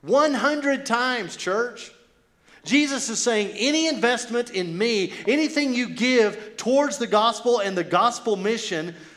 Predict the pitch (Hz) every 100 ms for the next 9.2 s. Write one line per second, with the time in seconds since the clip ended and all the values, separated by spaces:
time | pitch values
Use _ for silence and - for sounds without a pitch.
0 | _ - 208 240 247 277 254 254 240 196
1 | 240 247 233 208 233 247 214 160 262 277
2 | 247 220 - 262 269 190 226 214 170 262
3 | 320 311 311 214 254 254 240 185 156 175
4 | 175 196 185 147 - - - _ _ _
5 | _ _ - 208 226 233 190 208 311 311
6 | 311 302 240 196 254 285 269 247 247 -
7 | 269 240 196 - - - 135 247 294 311
8 | 226 247 247 220 202 254 285 262 202 185
9 | 190